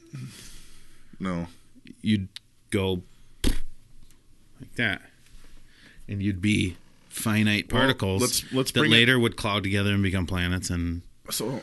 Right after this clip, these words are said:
Speaker 1: black
Speaker 2: celestial
Speaker 1: hole is obviously
Speaker 2: bodies.
Speaker 1: taking mass and making it whatever, smaller,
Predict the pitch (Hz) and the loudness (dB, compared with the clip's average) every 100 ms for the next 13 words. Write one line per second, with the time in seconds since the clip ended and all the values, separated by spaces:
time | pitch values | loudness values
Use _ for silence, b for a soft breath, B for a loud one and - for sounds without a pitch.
0 | - 123 127 127 104 104 104 - - 107 | -8 -2 2 4 6 8 6 6 6 6
1 | 85 95 92 95 95 92 123 117 110 104 | 6 4 6 8 8 6 6 4 4 2
2 | 98 85 87 104 92 90 90 - 98 98 | 0 -2 -4 -2 -2 -2 -4 -6 -4 -4
3 | 92 92 90 87 - _ _ - 90 90 | -4 -4 -6 -6 -8 _ _ -10 -6 -4
4 | 87 87 87 - 98 90 90 90 85 85 | -4 -4 -4 -4 -4 -4 -2 -2 -4 -6